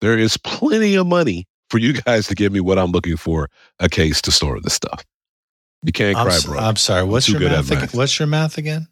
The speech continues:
Speaker 1: Five,
Speaker 2: Five,
Speaker 1: five, five dollars a
Speaker 2: five dollars
Speaker 1: case,
Speaker 2: a
Speaker 1: right?
Speaker 2: box. Five dollars a box.
Speaker 1: A box. And I'm, I'm storing a hundred cases here,
Speaker 2: All right, so,
Speaker 1: just in
Speaker 2: so
Speaker 1: San Diego.
Speaker 2: five dollars a box, ten, ten boxes to a case.
Speaker 1: Oh, so my math is off,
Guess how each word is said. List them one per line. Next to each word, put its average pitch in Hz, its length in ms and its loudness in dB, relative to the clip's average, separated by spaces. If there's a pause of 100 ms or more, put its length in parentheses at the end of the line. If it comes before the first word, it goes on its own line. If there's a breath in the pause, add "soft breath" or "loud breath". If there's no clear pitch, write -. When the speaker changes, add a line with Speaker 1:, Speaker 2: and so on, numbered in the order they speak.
(1200)
Speaker 1:
Five, 139 380 2
Speaker 2:
Five, 110 200 2 (260)
Speaker 1:
five, - 0 -
five 110 220 0
dollars 107 240 2
a - 0 -
Speaker 2:
five 139 80 2
dollars - 160 2
Speaker 1:
case, 113 100 -2
Speaker 2:
a - 40 -2
Speaker 1:
right? 123 100 0
Speaker 2:
box. - 120 -12 (280)
Five 104 160 0
dollars 131 260 2
a 147 40 -4
box. 113 440 0
Speaker 1:
A 101 60 2
box. 92 520 -2 (1200)
And 95 140 0
I'm, 98 260 2
I'm 95 160 0
storing 95 520 0
a - 120 -4
hundred 98 280 0
cases - 480 -2 (340)
here, 98 180 -2
Speaker 2:
All 101 60 -2
right, 101 140 -2
so, 101 240 -2
Speaker 1:
just 98 200 0
in - 60 0
Speaker 2:
so 98 60 2
Speaker 1:
San 90 140 2
Diego. 110 160 0
Speaker 2:
five 123 80 -2
dollars 123 320 0
a 123 40 -2
box, 117 500 -2
ten, 117 400 -2 (100)
ten 110 240 0
boxes 110 460 0
to 120 120 2
a 110 60 0
case. 110 480 -2 (400)
Speaker 1:
Oh, 110 160 2
so - 100 -2
my 113 80 2
math 117 260 0
is 80 140 2
off, - 420 0